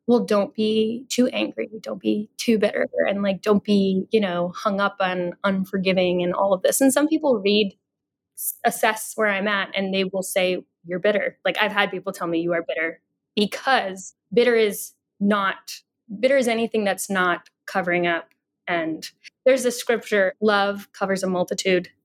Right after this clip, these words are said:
of sins." And, you know, there's an interpretation of that where if I'm not covering up the sin, then I'm not loving, then I'm not forgiving.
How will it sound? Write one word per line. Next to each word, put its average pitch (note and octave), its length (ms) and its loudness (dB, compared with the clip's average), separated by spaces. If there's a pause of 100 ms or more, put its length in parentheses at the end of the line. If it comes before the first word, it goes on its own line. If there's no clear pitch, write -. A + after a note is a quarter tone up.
(160)
of E3 460 -4
sins." F#3+ 500 -2 (400)
And, G#3 500 0 (220)
you A3 120 2
know, F#3 260 0
there's A3 220 2
an A#3 80 0
interpretation B3 760 0
of F3+ 180 -2
that D#3 360 -4
where F#3+ 200 2
if F3+ 120 -4
I'm G3+ 200 0
not F#3+ 260 -2
covering F3+ 360 -2
up - 160 -8
the - 60 -16
sin, F3 320 0
then E3+ 140 0
I'm E3+ 200 -2
not D#3+ 280 -6
loving, F#3 500 -6 (320)
then F#3+ 100 0
I'm F3+ 140 -2
not F3 240 -4
forgiving. F3+ 600 -6